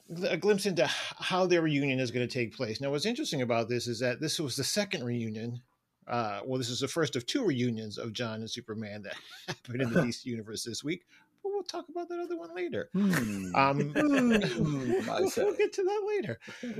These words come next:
Speaker 1: Um, it was, there was an incredibly touching scene. Obviously, one of the things that we realized he hadn't done, he being John, is, you know, talk to his dad about, you know, the things that he's going through from a relationship perspective, his,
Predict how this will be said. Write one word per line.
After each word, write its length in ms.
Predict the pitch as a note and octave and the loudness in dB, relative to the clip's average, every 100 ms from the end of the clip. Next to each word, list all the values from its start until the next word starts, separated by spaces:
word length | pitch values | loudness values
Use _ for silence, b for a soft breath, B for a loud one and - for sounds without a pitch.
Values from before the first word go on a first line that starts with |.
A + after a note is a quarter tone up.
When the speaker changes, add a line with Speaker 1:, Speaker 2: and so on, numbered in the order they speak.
| - | 6
Speaker 1:
Um, 220 | D3+ D#3 | 6 6
it 100 | - | 4
was, 140 | A#3+ E3 | 2 0
there 240 | E3 G3 | -2 0
was 100 | F#3 | 2
an 100 | D3+ | 0
incredibly 380 | B2+ C3+ A#2+ A#2 | 0 2 2 0
touching 380 | A#2 G#2 G#2+ G2 | -4 -6 -6 -6
scene. 280 | - G2+ | -6 -4
Obviously, 380 | G#2 C#3 C#3 C#3 | -2 0 0 0
one 120 | B2+ | 0
of 60 | C3 | 0
the 60 | B2+ | -2
things 240 | C3 A#2+ | -2 0
that 120 | A#2+ A#2 | -2 -2
we 120 | A#2 | -2
realized 380 | A#2+ A#2 A2+ G#2+ | -2 -2 -4 -4
he 120 | A2+ | -2
hadn't 240 | A2+ A2+ | -2 -2
done, 260 | A2 A2 G#2+ D3+ | -6 -6 -8 -10
he 220 | A#2+ A2+ | -6 -4
being 240 | A2 G#2 | -4 -4
John, 340 | G2+ B2+ A2 A2+ | -4 -4 -4 -4
is, 280 | C#3 C3 C4+ | -6 -6 -6
you 60 | |
know, 100 | F3+ | -6
talk 280 | E3+ D3+ C#3+ | -4 -2 -2
to 60 | D3 | -4
his 100 | C#3+ | -4
dad 280 | A#2+ A2 A#2 | 0 0 0
about, 380 | A#2 G#2 A2+ - _ - | -2 -4 -4 -8 _ -12
you 80 | A#2+ | -8
know, 120 | A#2 | -8
the 120 | A#2+ | -8
things 260 | - G#2+ G#2+ | -12 -12 -10
that 80 | |
he's 160 | G#2+ A#2 | -8 -6
going 240 | D3 F3 E3+ | -4 -4 -6
through 140 | G2 | -10
from 180 | A2 G#2+ | -8 -6
a 40 | |
relationship 560 | B2+ B2+ E3+ E3 B2 - | -4 -4 -6 -8 -10 -12
perspective, 460 | F#2 - F2+ - - | -14 -12 -12 -12 -12
his, 220 | G#2 | -12